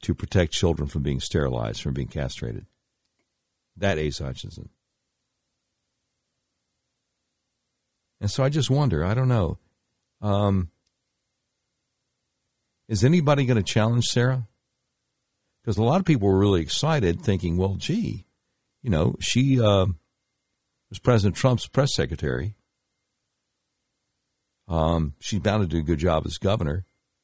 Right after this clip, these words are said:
And then we find out she's endorsing these people who stabbed Trump in the back.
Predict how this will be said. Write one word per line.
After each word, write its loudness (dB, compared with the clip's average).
And 2
then 4
we 4
find 2
out 2
she's -2
endorsing 2
these 0
people -4
who -4
stabbed 2
Trump 0
in 0
the 0
back. -4